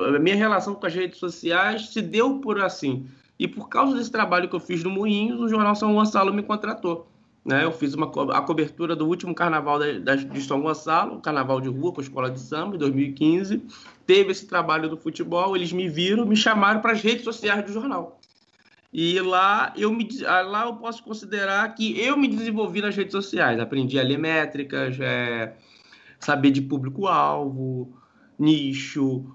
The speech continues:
o que que a gente quer, o tipo de pessoa que tá nos assistindo. Aí eu tive uma visão profissional. Até então era instinto. Eu fazia o que queria. Era, por exemplo,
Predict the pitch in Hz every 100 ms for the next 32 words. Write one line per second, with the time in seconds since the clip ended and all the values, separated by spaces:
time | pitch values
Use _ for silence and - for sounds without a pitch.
0 | _ 139 170 160 139 135 135 156 156 156
1 | 147 143 - - 143 139 175 180 - 160
2 | 143 147 143 143 - 143 139 139 135 165
3 | - 165 160 160 147 135 - 135 160 233
4 | 262 - 220 220 202 185 160 175 175 165
5 | 175 151 123 107 - _ _ _ - 214
6 | - - - - 233 247 269 269 262 269
7 | - 240 - - - 226 - - - 196
8 | 202 120 185 175 214 262 - - 202 233
9 | 220 247 208 185 147 135 135 143 160 170
10 | 170 _ 185 185 147 131 117 127